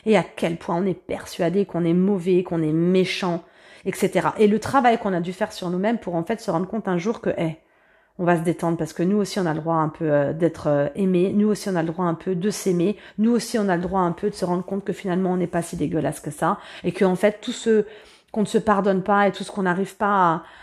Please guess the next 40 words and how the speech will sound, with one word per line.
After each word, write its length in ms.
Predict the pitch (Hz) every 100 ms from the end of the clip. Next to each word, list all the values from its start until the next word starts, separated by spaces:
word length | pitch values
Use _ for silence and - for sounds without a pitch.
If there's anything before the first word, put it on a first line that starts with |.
| -
à, 60 |
à 40 | 190
mettre 240 | 190 -
en 60 | 190
place, 260 | 208 190
et 40 | 196
cetera, 540 | - 165 185 170 175
bah, 300 | 190 143 180 - _ -
on 100 | 208
a 40 |
le 60 | 196
droit 120 | 196
de 60 | 196
se 80 |
pardonner 340 | 185 170 196 226
parce 180 | 190 165
qu'en 140 | 180
fait 220 | 170 170
on, 120 | 160 175 _ _
on 100 | 196
est 80 | 185
juste 200 | 180 -
un 100 | 180
petit 160 | 175 -
lapin 320 | 170 156 175
qui 140 | - 185
essaye. 440 | 165 - 156 170 - -
Et 260 | 233 - -
on 80 | 190
peut 140 | 214
pas 120 | -
en 80 | 214
vouloir 320 | 185 208 190
à 60 | 185
un 80 | 175
petit 180 | 175 196
lapin 300 | 156 175 175
qui 180 | -
essaye. 420 | 147 143 147 - 143 _ _ _ _ _ _ _ _ _
Ok ? 240 | 185 190